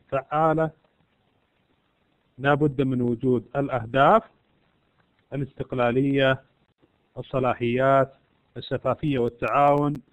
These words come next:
تحويل نسبة كبيرة من الملكية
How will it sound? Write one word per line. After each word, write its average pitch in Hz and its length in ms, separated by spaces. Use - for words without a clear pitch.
تحويل 131 520
نسبة 139 280
كبيرة 131 440
من 123 320
الملكية 147 760